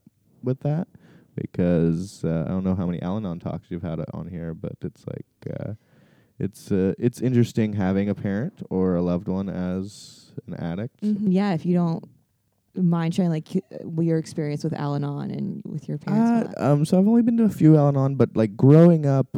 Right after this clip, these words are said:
Speaker 1: basically in the program, viewing it from the, it's like, uh, seeing everyone's stories and stuff
Speaker 2: Mm-hmm.
Speaker 1: is very interesting. Um, all my mom's friends were in the program and continue to be m-, a big part of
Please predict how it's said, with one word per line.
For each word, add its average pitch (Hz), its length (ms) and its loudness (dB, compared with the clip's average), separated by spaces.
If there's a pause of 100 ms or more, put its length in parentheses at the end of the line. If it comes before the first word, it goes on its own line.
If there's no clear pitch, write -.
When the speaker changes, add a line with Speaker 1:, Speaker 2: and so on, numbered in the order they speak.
Speaker 1:
basically 113 540 2
in 107 100 -2
the 104 80 -4
program, 95 540 0
viewing 98 400 2
it 90 120 -6
from 98 200 -10
the, 90 80 -8
it's - 340 -10
like, 92 160 -10
uh, - 60 -6
seeing 113 380 -6
everyone's 90 480 -2
stories 82 480 -4
and 98 120 -12
stuff 135 200 -6
Speaker 2:
Mm-hmm. 95 80 -8
Speaker 1:
is 98 100 -10
very 117 360 -2
interesting. 92 600 -6 (420)
Um, 87 220 -6
all 95 160 2
my 95 120 2
mom's 92 260 -6
friends 87 500 -8
were 87 320 -2 (100)
in 95 120 -4
the 87 60 -8
program 87 600 -2 (520)
and - 400 -10 (120)
continue 90 420 -4
to 85 80 -6
be 82 300 -4
m-, 95 280 -10 (220)
a 90 80 -4
big 85 240 -4
part 87 220 -4
of 85 180 -8